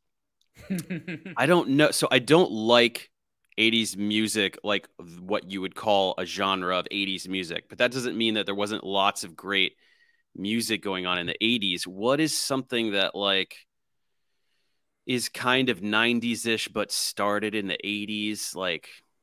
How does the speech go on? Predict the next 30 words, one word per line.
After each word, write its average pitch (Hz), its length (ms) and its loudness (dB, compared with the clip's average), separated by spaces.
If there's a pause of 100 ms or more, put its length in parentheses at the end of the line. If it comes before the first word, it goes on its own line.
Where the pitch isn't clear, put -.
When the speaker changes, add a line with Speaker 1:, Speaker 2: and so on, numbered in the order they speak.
(680)
Speaker 2:
I'm 101 140 -14
trying 131 280 -6
to 95 80 -4
think. 92 380 -6 (240)
What's 120 320 -12
a 113 80 -6
genre? 90 600 -6 (420)
Speaker 1:
Well, 131 440 -2 (320)
like, 120 300 -6 (1040)
the, 120 380 -6 (560)
uh, 120 40 -16 (240)
I 127 120 -4
would, 143 160 0
I 135 180 0
always 147 200 0
say 135 120 -6
the 110 80 -8
Pixies, 110 880 -10
as 113 140 -16
far 117 260 -8
as, 110 140 -10
like, 107 360 -8
Speaker 2:
Yeah. 101 280 2
Speaker 1:
they 95 60 -2
paved 139 320 -2
the 127 60 -6
way 127 180 -2
for 123 180 -6
alternative 110 500 -6
rock 117 320 -2